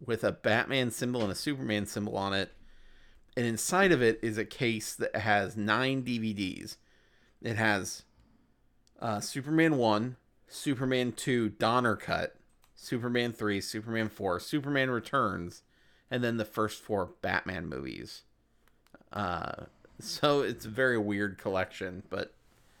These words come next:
you know, we picked it up at the time, and thankfully, because that way we got to see the Donner cut then.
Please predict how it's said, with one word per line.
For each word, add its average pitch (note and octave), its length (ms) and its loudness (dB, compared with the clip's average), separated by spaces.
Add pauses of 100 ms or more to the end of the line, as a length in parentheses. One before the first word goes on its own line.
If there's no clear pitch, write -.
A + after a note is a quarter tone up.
(600)
you G#2+ 100 -2
know, F#2+ 100 2
we G2 120 0
picked B2+ 260 0
it C#3 40 6
up C3+ 100 6
at A#2+ 60 -6
the G#2+ 60 4
time, C3 260 0
and F#2 120 -2
thankfully, G#2 440 4
because G2 300 -2
that G#2+ 200 2
way A2+ 80 4
we G#2+ 100 0
got G#2+ 160 -2
to F#2 80 -16
see A2+ 140 -8
the G#2+ 80 -6
Donner A2+ 300 -6
cut - 260 -14
then. F2+ 220 -10